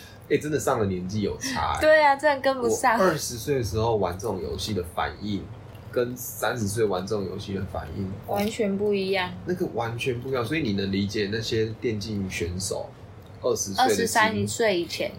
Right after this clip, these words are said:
Speaker 1: 二十几岁就要退役，二十出就要退役，
Speaker 2: 嗯。
Speaker 1: 其实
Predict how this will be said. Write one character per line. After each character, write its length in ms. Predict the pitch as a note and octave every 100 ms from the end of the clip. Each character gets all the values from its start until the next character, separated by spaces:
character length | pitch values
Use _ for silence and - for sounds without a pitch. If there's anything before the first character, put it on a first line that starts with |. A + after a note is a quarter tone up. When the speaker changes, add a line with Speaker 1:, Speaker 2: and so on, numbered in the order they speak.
| F#3
Speaker 1:
二 100 | D3
十 180 | - A2+
几 180 | G#2 F#2
岁 180 | - G#2
就 80 |
要 100 | G#2
退 260 | G2 A2+ F2+
役， 240 | F#2+ F#2 -
二 100 | A#2+
十 120 | G2
出 280 | G2+ G2+ G2+
就 80 | G2+
要 100 | F#2+
退 260 | G2 A2+ -
役， 140 | F2+
Speaker 2:
嗯。 40 | - -
Speaker 1:
其 140 | - A2
实 200 | B2